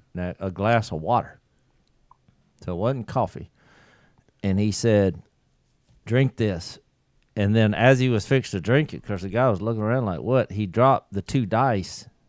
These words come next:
in the cup. And so the guy's drinking the water, <laughs> and the dice are like,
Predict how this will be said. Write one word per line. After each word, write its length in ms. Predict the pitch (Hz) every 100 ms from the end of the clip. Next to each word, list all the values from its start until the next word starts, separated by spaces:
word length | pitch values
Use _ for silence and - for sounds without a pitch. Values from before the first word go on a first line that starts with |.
| _ _
in 160 | 110 107
the 100 | 87
cup. 340 | 123 120 - _ _ _ _ _ _ _ _ _ _ _
And 160 | 92 95
so 160 | 107
the 100 | 95
guy's 340 | 90 104 104 92
drinking 380 | 104 104 101 92
the 60 |
water, 480 | 87 95 101 92 - - _
<laughs> 200 | - _
and 240 | 95 95 90 _ _
the 120 | - 85
dice 500 | 82 113 120 101 92
are 120 | 90
like, 320 | 101 98